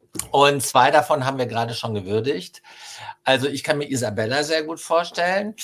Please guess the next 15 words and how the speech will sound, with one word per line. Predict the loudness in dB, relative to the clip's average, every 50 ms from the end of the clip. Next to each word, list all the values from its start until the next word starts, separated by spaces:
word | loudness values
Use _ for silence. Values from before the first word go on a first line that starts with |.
| -10 -10 -10 -12 -14 -20 _ _ 2
Ähm, | 4 6 6 6 6 4 2 -2 -4 -6 -8 -10
ich | -10 -8 -6
nehme | -4 -2 -2 -2 -2 -2
an, | -6 -6
du, | -4 -6
Super, | -6 -2 -2 -2 -2
die | -2 -4
ist | -6 -6 -8
es | -10 -8 -4
noch | -4 -4 -4 -4
nicht, | -4 -4 -4 -6 -6 -8
wie | -8 -4
soll | -2 -2 -2
man | -2 -4 -4
sagen, | -6 -8 -10 -4 -2 0 0 0 0 -2 -4 -8 -10 -10